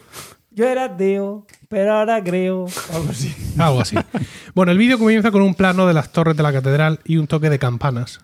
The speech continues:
Speaker 2: amén de un canto gregoriano. De fondo, se muestra el discurrir de la vida por los pasillos de la catedral y, eh, dos sacerdotes que de pronto se giran y miran con recelo la puerta de los leones que, abierta de par en par,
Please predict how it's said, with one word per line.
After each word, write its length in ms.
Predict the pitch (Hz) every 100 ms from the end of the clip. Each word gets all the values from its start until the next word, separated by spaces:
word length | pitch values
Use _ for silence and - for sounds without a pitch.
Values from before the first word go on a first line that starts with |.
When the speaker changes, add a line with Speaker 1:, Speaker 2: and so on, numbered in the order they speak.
| _ -
Speaker 2:
amén 320 | 127 135 139
de 100 | 135
un 160 | 131
canto 300 | 131 131 135
gregoriano. 560 | 131 120 117 135 139 139 - _ _ - - - _ _ _ _ _ _
De 100 | 120
fondo, 420 | - 151 135 131 - _ _ _ _
se 180 | - 127
muestra 560 | 147 - 165 151 - -
el 140 | 131
discurrir 420 | 120 - 131 139
de 80 | 143
la 80 | 135
vida 220 | 139 139
por 100 | -
los 100 | -
pasillos 340 | - 123 143 139
de 80 | 127
la 100 | 120
catedral 440 | 117 127 147 139 - _ _
y, 340 | 143 151 156 -
eh, 300 | - 117 110 101
dos 180 | 156
sacerdotes 460 | - - 139 151 165
que 100 | 143
de 80 | 120
pronto 240 | 135 156
se 120 | 139 -
giran 440 | - 139 139 151 _ _ _ _
y 100 | 127 127
miran 220 | 147 151
con 140 | 139
recelo 480 | 123 - 156 147 - _ _ _ _ -
la 180 | 127
puerta 340 | 120 156 156 170
de 60 | 139
los 180 | 123
leones 580 | 120 123 151 139 147 - _ _ _ _ _ _ _
que, 260 | - 135 -
abierta 420 | - 135 165 156 165
de 100 | 139
par 140 | 143
en 120 | 143
par, 300 | 147 156 -